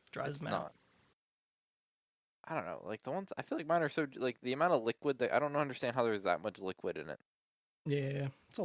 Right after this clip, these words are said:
Speaker 2: And
Speaker 1: lot.
Speaker 2: then, like, when I eat 'em, they're still, like, fine, but, like, I feel like, like, where is this, all this liquid coming
Speaker 1: It's fat.
Speaker 2: Yeah, I'm sure they're lying to me about that one.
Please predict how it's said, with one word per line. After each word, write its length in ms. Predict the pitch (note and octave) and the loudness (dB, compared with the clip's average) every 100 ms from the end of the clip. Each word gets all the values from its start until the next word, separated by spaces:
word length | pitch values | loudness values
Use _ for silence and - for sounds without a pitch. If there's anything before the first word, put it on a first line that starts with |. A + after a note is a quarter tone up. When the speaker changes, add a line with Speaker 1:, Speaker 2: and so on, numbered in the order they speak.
| C#3+ | 0
Speaker 2:
And 100 | A#2 | 2
Speaker 1:
lot. 0 | |
Speaker 2:
then, 200 | C3+ A2+ _ - | 0 -2 _ -4
like, 160 | A2+ | -2
when 120 | B2+ | 2
I 60 | A#2 | 2
eat 200 | F#2 C3+ | 2 2
'em, 120 | A2+ | 2
they're 120 | G2+ | 0
still, 180 | G2 B2 | 0 2
like, 180 | A2+ G2+ | 2 0
fine, 380 | - A2 G#2 F#2+ | 0 2 2 0
but, 100 | F2+ | -2
like, 140 | F2 | -2
I 80 | G2 | -2
feel 160 | - B2+ | -2 -2
like, 140 | A2+ - | -4 -6
like, 160 | G#2+ G2+ | -10 -4
where 180 | G#2 | 0
is 100 | A#2+ | 0
this, 100 | A#2 | -2
all 260 | A2 G2+ G#2+ | 0 2 0
this 100 | G2+ | -2
liquid 240 | G#2 - G2 | -6 -8 -8
coming 140 | E2 | -8
Speaker 1:
It's 80 | E2 | -4
fat. 320 | F3+ F3+ - - _ _ _ _ _ _ _ | -4 -4 -8 -16 _ _ _ _ _ _ _
Speaker 2:
Yeah, 220 | - G#2 | -2 0
I'm 120 | G#2+ A2+ | 0 -2
sure 180 | D3 | 0
they're 120 | B2+ G#2+ | 2 4
lying 300 | G2 G#2+ G#2+ | 6 4 2
to 60 | |
me 80 | G#2 | -2
about 200 | G2 G2 | 0 2
that 180 | G2 F2 | 2 2
one. 220 | F2 F2+ | -2 -6